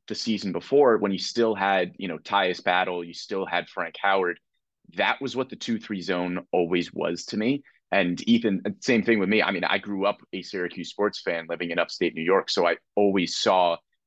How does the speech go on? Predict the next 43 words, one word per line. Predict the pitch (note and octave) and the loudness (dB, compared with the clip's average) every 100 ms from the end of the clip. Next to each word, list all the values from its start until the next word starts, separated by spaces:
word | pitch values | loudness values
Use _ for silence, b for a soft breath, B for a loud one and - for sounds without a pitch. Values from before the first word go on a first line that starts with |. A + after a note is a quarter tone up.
| _ D3+ | _ -8
what | G3+ - | -8 -4
that | F#2+ E2+ | -2 -2
team | - G2+ F2+ E2 | -6 -10 -8 -6
was | F2 E2+ | -6 -6
constructed | B2 A#2 - G2+ - F2 | -8 -4 0 0 0 -4
like. | D#2+ E2 - B B _ | -4 -4 -10 B B _
And | G#2 G2 F2+ - | 0 2 0 -8
really, | F#2 A2+ D#3+ A#2 | -2 2 4 4
in | F#2+ | 2
my | F#2+ G#2+ | 2 2
opinion, | F#2 F2+ E2+ | -2 -6 -6
the | D#2+ | -8
bread | E2+ G2 F#2+ | 0 2 2
and | F2 | 0
butter | F2 E2 D#2 | 0 0 -4
was | F2 - | -8 -4
having | G2 G2+ G2+ | -2 -2 -2
the | F2+ | -6
two | E2 - A2 G#2 F#2 | -6 -4 -2 -2 -2
really | G2+ G#2 G2+ | 0 2 2
athletic | F#2+ - F#2+ F2+ | 2 0 -2 -2
guards | F#2 F2 E2+ - - F#2 | 0 0 0 -4 -8 -6
at | E2+ | -6
the | - | -4
top | F#2+ F2 | -2 -2
of | E2+ | -2
the | F2+ | -8
zone, | F#2 F2 E2+ | -4 -2 -4
the | E2+ | -6
two | - F#2 F2 | -4 -4 -4
three, | - E2+ | -2 -4
just | D#2 E2+ | -2 -2
getting | G2 F#2+ F2 | 2 4 2
in | D#2+ - | -2 2
every | F#2+ F#2+ G2 | 2 2 -2
passing | F2+ E2+ E2 E2+ D#2+ | 0 0 -2 -6 -10
lane. | D#2+ D#2 - b b _ | -10 -10 -14 b b _
And | F#2 F2+ | 0 2
that | F#2 - | 2 2
was | A2+ - | -2 -4
what | - G2+ G2+ | -2 -2 -2
you | G2 F#2+ | -4 -6
knew | F2+ F#2 A2+ G2 F2 | -4 2 2 2 0